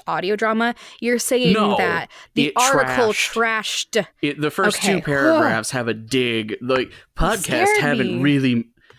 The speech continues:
Speaker 2: it just, it was very badly phrased.
Speaker 1: Yeah, oh,
Speaker 2: 'Cause
Speaker 1: yeah, it
Speaker 2: the
Speaker 1: was.
Speaker 2: author back, point being, editors hire people to cover podcast stuff that aren't necessarily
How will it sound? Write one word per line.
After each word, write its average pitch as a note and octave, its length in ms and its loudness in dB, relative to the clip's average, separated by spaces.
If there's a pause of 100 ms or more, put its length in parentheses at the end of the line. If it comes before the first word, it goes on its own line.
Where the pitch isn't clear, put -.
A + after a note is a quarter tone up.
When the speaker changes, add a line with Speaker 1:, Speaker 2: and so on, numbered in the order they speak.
(320)
Speaker 2:
it D3 120 -4
just, E3+ 240 -4
it D#3+ 40 0
was D3+ 160 0
very D#3 240 0
badly A#2+ 400 -2
phrased. G#2 420 -2
Speaker 1:
Yeah, - 120 0
oh, - 60 2
Speaker 2:
'Cause - 100 2
Speaker 1:
yeah, - 180 0
it C3+ 40 -4
Speaker 2:
the C3+ 180 0
Speaker 1:
was. - 160 -12
Speaker 2:
author B2+ 400 -2
back, A#2 340 -6 (560)
point D#3 240 -2
being, A2+ 180 -2 (360)
editors D3+ 580 -2 (440)
hire B2 400 -2
people A#2+ 260 -4
to A2 100 -2
cover A2 300 -2
podcast G#2+ 480 -4
stuff A2+ 280 -4
that A2+ 120 -4
aren't A2 160 -4
necessarily G#2+ 960 -4